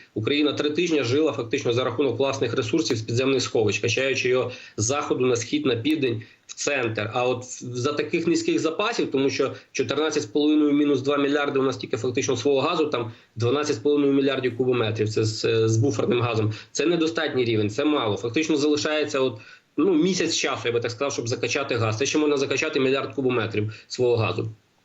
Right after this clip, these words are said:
По вугіллю також у нас проблема, тому що треба мільйон вісімсот тисяч тонн, є мільйон триста тисяч тонн. Тобто навіть попри те, що зимо-, е, влітку, вибачте, от цього літа, м, фактично компанії тепло-, те-, теплової генерації, теплові електростанції,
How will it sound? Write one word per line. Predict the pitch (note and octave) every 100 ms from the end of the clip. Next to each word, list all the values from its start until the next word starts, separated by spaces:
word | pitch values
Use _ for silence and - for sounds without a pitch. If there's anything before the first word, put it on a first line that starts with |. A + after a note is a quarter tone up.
| _ - -
По | D#3+
вугіллю | A3 F3+ G#3+
також | F#3+ F3+ E3+ E3
у |
нас | E3 D#3+ - _
проблема, | C3+ D3 F#3+ G#3
тому | D3+ C#3+
що | -
треба | D3 D#3 D3 - -
мільйон | C3 D3+ D#3+
вісімсот | D3 D3 D3 G3 F#3+
тисяч | D#3+ D3
тонн, | - C3+
є | C3 D3+
мільйон | D#3+ D3+ D#3
триста | D3 D3 -
тисяч | A#2 A2 A#2 A#2
тонн. | A#2 A2 G#2+ - _
Тобто | - A2
навіть | C3+ F3 E3
попри | D#3+ D#3
те, | D#3 D#3+
що | D#3 - D3+ C#3+ A2+ - _
зимо-, | A2 A2+ D#3 E3+ D#3+
е, | C#3 D3 C#3+
влітку, | C3 D#3+ D#3+ -
вибачте, | C3 C3+ B2 A2 C3+
от | A#2+
цього | C3 D3+ C#3
літа, | C#3 D3 C3 A2+ A2 - _ -
м, | B2 B2+
фактично | A2+ C#3+ - D3+ D3 C#3+ C3+ B2+
компанії | C3 C3 D#3 D3+ C#3
тепло-, | - D3+ C#3+ -
те-, | C3
теплової | - C#3+ D3 C#3+ C#3
генерації, | C#3 C#3 G3 A3 D3+
теплові | B2 C#3+
електростанції, | C#3+ C3 C3+ B2 F#3 G3+ - C#3